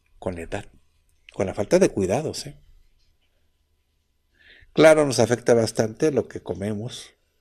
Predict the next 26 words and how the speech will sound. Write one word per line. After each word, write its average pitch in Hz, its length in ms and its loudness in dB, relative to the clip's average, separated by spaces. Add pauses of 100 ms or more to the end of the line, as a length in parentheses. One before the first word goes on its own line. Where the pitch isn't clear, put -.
(800)
y 104 100 2
también 117 600 0 (560)
que 104 120 -4
no 104 80 -2
hagamos 120 300 -4
ejercicio 101 520 -4
nos 95 180 -8
afecta - 320 -10
bastante. - 640 -10 (1900)
Bien, 175 420 0 (240)
merced 120 320 0
a 131 120 6
esto 127 300 0
se 104 120 -2
hacen 101 200 -4
algunos 95 360 -6
estudios 139 680 2 (1500)
y 160 180 2
se 143 380 4
determina, 147 580 2
¿no? 175 300 -8 (760)
Que - 180 -8
cuando 113 300 0
la 120 120 2
persona 135 300 0
envejece 143 680 0